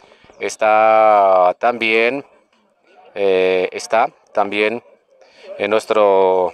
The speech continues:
programa Construyendo Ciudad, también Bogotá Región y la acá del ciclismo,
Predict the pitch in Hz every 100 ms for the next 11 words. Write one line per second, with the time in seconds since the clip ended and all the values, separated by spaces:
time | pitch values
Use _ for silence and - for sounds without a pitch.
0 | - 123 113 113 - 123 113 107 123 123
1 | 110 120 123 117 120 107 104 113 117 117
2 | 107 98 104 190 139 - - - _ -
3 | 156 - 110 104 101 104 104 101 95 131
4 | 165 185 180